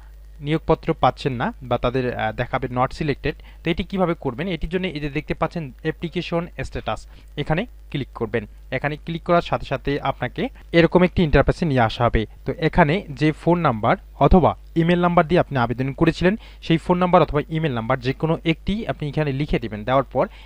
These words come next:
এই যে দেখতে পাচ্ছেন সার্চ নামক যে অপশনটি রয়েছে, এখানে ক্লিক করবেন। এখানে ক্লিক করার সাথে সাথে আপনি দেখতে পাবেন যে সিলেক্টেড, নির্বাচিত, অর্থাৎ আপনি এই গণনাকারী হিসাবে সিলেক্টেড হয়েছেন। এখন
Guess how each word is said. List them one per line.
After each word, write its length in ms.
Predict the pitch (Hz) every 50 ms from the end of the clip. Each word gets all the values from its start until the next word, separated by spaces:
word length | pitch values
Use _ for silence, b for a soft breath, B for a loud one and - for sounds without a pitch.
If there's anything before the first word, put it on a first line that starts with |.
| B B
এই 100 | B 156
যে 100 | 156 175
দেখতে 240 | 160 180 170 - 190
পাচ্ছেন 420 | 156 - 175 - - 190 185 196 - - -
সার্চ 280 | - 156 156 156 160 - - 160
নামক 180 | 143 127 117
যে 80 | 120 117
অপশনটি 400 | 110 - - 139 131 127 139 127
রয়েছে, 320 | 127 131 127 - - 262 - b b b b b -
এখানে 320 | 156 143 151 143 147 - - - - -
ক্লিক 180 | - 151 131 - -
করবেন। 280 | - 113 101 110 110 - -
এখানে 220 | 135 - 160 165
ক্লিক 260 | - - - 185 185 -
করার 160 | - 180 165
সাথে 240 | - - 123 - -
সাথে 180 | - 135 -
আপনি 160 | 139 - 147
দেখতে 260 | 139 147 156 - 180 -
পাবেন 240 | 170 160 156 196 - B B B B B B B -
যে 160 | 143 147 - - -
সিলেক্টেড, 520 | - - 175 165 170 - - - 117 - - 123
নির্বাচিত, 520 | 131 143 139 143 135 - - 117 - 120
অর্থাৎ 440 | 107 104 117 123 - - 175 185 175
আপনি 300 | 135 - - 165 233 277 B B B B B B
এই 120 | 139 135
গণনাকারী 540 | 127 147 143 147 156 165 160 - 170 160 165
হিসাবে 360 | 147 - - 165 151 175 175
সিলেক্টেড 480 | - - 151 147 135 - - 147 139 -
হয়েছেন। 380 | - 170 156 - - 110 104 - -
এখন 320 | 135 - - 175 165